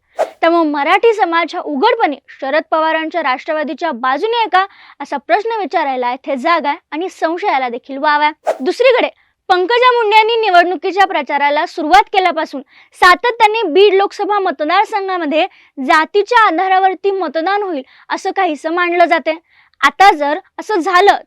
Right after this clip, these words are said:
तर बीड लोकसभा मतदारसंघामध्ये एकूण मतदारांपैकी जवळपास पंचवीस टक्के लोक हे मराठा समाजातले आहेत, पाच ते सहा टक्के लोक हे वंजारी समाजाचे आहेत.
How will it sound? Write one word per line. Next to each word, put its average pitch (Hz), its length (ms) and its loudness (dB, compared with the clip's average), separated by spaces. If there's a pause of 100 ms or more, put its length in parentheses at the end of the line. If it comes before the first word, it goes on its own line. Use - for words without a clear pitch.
तर 359 80 -4
बीड 339 320 2
लोकसभा 370 440 0
मतदारसंघामध्ये 330 1040 -4 (340)
एकूण 453 460 2
मतदारांपैकी 370 800 0
जवळपास 349 560 2 (360)
पंचवीस 403 480 4
टक्के 403 300 -2
लोक 294 220 2
हे 320 140 -10
मराठा 330 420 -4
समाजातले 311 520 -4
आहेत, 320 100 -6 (360)
पाच 269 280 2
ते 294 80 0
सहा 294 260 -2
टक्के 294 340 -6
लोक 269 180 -2
हे - 140 -12
वंजारी 311 480 -4
समाजाचे 311 540 -6
आहेत. 330 100 -6